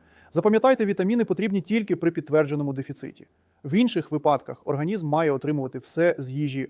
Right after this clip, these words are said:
а якщо він цього не засвоює, справа не у вітамінах, а в травленні. Коли слизова кишечника запалена, то кислотність знижена, ферменти не працюють. Усе, що ви п'єте і їсте, проходить транзитом. Тому важливо не купувати нові вітаміни,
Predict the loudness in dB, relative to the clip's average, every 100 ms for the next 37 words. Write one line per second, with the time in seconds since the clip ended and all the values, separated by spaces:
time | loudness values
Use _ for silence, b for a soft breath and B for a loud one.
0 | 0 0 2 -2 -2 -2 -2 -2 -2 -4
1 | -8 -4 0 0 -2 -2 2 2 2 2
2 | 2 0 -2 -4 -2 -2 -4 b -2 -2
3 | 0 0 0 -4 -12 -20 _ _ _ 6
4 | 6 6 6 6 6 4 0 0 0 2
5 | 2 4 4 4 2 0 0 2 2 0
6 | -4 -2 0 2 2 0 0 0 2 0
7 | 0 -2 -2 -6 -8 B B B -2 2
8 | 4 4 2 4 4 4 2 0 -2 0
9 | 2 2 0 0 4 4 0 -2 -2 0
10 | -4 -8 b b -2 2 4 4 4 4
11 | 4 2 2 4 4 4 2 2 2 0
12 | 2 2